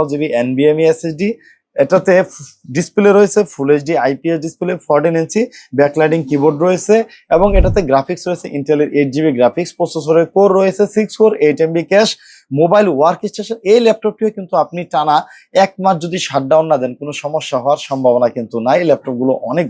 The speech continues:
ভালো একটা ল্যাপটপ এবং অনেক হেভি ডিউটি ল্যাপটপ। আর ওয়ার্ক স্টেশন ল্যাপটপ এবং সাধারণ ল্যাপটপের মধ্যে পার্থক্য হচ্ছে এটা লং ডিউরেবিলিটি হয় এবং এই ল্যাপটপ ডিভাইসগুলো আপনি অনেক লং টাইম চালাতে পারবেন।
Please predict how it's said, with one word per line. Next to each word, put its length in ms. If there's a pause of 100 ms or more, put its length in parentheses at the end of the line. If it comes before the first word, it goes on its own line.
ভালো 300
একটা 200
ল্যাপটপ 360 (300)
এবং 240
অনেক 200 (120)
হেভি 200
ডিউটি 220
ল্যাপটপ। 360
আর 60
ওয়ার্ক 360 (100)
স্টেশন 420
ল্যাপটপ 380
এবং 200
সাধারণ 400
ল্যাপটপের 400
মধ্যে 340 (320)
পার্থক্য 440
হচ্ছে 300
এটা 340
লং 680
ডিউরেবিলিটি 560
হয় 220
এবং 280 (260)
এই 140
ল্যাপটপ 340 (100)
ডিভাইসগুলো 580 (140)
আপনি 380
অনেক 380
লং 320
টাইম 220
চালাতে 340
পারবেন। 320